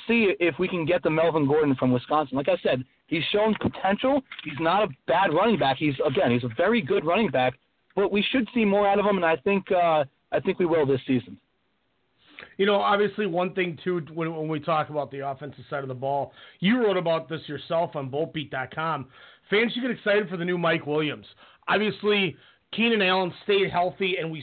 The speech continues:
Speaker 2: saw how big of a, of a contributor he is to the offense. He's, he, you know, to me, he's an upper-tier wide receiver when he's playing. What is this combo of receivers gonna do that can help Phillip Rivers get past this, just this division stage?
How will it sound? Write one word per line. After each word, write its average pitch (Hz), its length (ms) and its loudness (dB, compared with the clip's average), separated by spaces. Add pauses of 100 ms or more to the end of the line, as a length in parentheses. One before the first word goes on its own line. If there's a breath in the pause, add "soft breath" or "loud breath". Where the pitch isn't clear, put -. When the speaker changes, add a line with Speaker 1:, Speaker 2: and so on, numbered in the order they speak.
Speaker 2:
saw 175 260 -2
how 151 320 -4
big 170 300 -2
of 156 160 -2
a, 143 240 0 (400 soft breath)
of 165 140 0
a 160 80 -2
contributor 175 600 -2
he 170 120 -6
is 160 360 -6
to 165 60 -6
the 151 160 -4
offense. 147 440 -2
He's, 160 180 -8 (640 soft breath)
he, 247 280 -2
you 226 120 0
know, 196 180 4 (160)
to 202 80 0
me, 202 220 2
he's 180 180 0
an 175 140 0
upper-tier 170 420 -4
wide 156 240 0
receiver 156 400 -6
when 143 180 -4
he's 135 200 -10
playing. 151 440 0 (640 soft breath)
What 185 220 0
is 247 100 0
this 254 220 -2
combo 208 320 0
of 180 60 0
receivers 170 520 -8
gonna 147 220 -6
do 156 160 -6
that 143 160 -4
can 139 100 -10
help 147 300 -4
Phillip 147 260 -6
Rivers 135 280 -6 (160)
get 151 260 -6 (220)
past 151 300 -2 (800 loud breath)
this, 170 140 -2 (160)
just 151 240 -6
this 160 180 -4
division 143 520 -4
stage? 120 320 -6